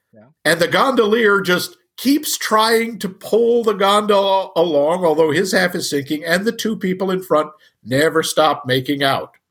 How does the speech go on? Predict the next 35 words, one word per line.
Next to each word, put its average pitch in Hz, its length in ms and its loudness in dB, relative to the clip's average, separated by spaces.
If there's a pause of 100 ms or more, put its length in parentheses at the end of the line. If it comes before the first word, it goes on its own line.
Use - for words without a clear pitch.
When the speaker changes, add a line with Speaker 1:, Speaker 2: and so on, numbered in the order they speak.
(380)
Speaker 1:
All 170 80 4
right, 139 180 -2
so 131 220 2
I, 135 300 0
I 139 40 -4
can 151 160 -6
explain 131 460 -6
this. 139 260 -10 (160)
So - 180 0
the 147 120 -2
gondolier, 170 760 0
Speaker 2:
Oh, 131 60 -10
do. 127 400 0
Speaker 1:
he 220 120 0
is 202 120 4 (140)
in 220 260 0
shock 175 520 2
because 151 320 -2
this 190 160 -2
is 196 120 -8
the 202 80 -6
seventies, 165 600 0
and 151 180 -2
the 156 60 2
water 185 420 2
in, 180 300 -4
in, 156 400 -4
in 175 120 -2 (100)
and 151 140 2
around 143 440 2
Venice 147 400 0
was, 131 180 -2
shall 139 240 0
we 139 120 -2
say, 135 420 0